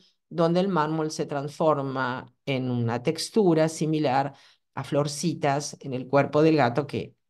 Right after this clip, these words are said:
tiene ambos sanitarios, ¿no? Más, bueno, la tabla que ven, la tabla de,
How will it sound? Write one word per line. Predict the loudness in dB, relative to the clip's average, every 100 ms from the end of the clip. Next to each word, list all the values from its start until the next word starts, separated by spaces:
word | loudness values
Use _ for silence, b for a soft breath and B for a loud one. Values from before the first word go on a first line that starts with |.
| _ _ _ _
tiene | 2 2 4
ambos | 4 4 4 2
sanitarios, | 2 0 0 -2 -4 -4 -4 -2
¿no? | 0 0 -2 -8 _ _ _ _ _ _
Más, | 0 4 4 2 -2
bueno, | -8 -6 -2
la | -2 2
tabla | 4 6 6 6
que | 4
ven, | 2 0 -2 -6
la | -6 0
tabla | 2 4 6
de, | 4 2 -2 -6